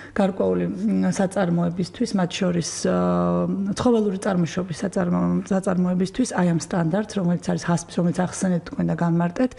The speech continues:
ჰასპის სტანდარტი, ეს არის საფრთხეების ანალიზისა და საკონტროლო წერტილების მიკვლევადობის სისტემა, რომელიც მსოფლიოში არის აღიარებული და, მ, ჩვენს, როგორც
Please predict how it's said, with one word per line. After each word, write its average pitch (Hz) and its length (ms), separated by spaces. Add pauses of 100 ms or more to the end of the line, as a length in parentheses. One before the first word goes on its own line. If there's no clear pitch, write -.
(340)
ჰასპის - 480
სტანდარტი, 175 580
ეს 202 140
არის 180 200 (220)
საფრთხეების 180 600
ანალიზისა 165 680
და 180 180
საკონტროლო 180 640
წერტილების 180 460
მიკვლევადობის 175 720 (240)
სისტემა, 196 500
რომელიც 190 320
მსოფლიოში - 540
არის 175 260
აღიარებული 170 720 (800)
და, 214 300
მ, 233 500
ჩვენს, 214 520
როგორც 190 380